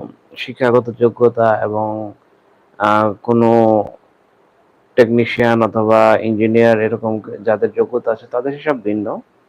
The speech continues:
তারা তাদের জব, আহ, আলাদাভাবে তারা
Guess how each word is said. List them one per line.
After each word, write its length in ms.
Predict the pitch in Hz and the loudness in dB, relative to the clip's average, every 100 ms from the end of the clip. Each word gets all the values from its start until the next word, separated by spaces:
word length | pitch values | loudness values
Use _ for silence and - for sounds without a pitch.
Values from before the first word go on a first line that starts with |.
| _ _ _ _ _ | _ _ _ _ _
তারা 300 | 120 120 123 | 2 4 4
তাদের 360 | 120 113 120 104 | 2 4 4 4
জব, 260 | 113 110 - _ _ _ _ _ _ _ _ _ _ - | 2 2 0 _ _ _ _ _ _ _ _ _ _ -4
আহ, 160 | 98 | -2
আলাদাভাবে 960 | - 107 113 104 101 104 101 104 98 - - - | 2 4 4 4 2 0 2 2 2 0 -12 -6
তারা 540 | 107 104 98 92 87 | -2 2 0 -2 -8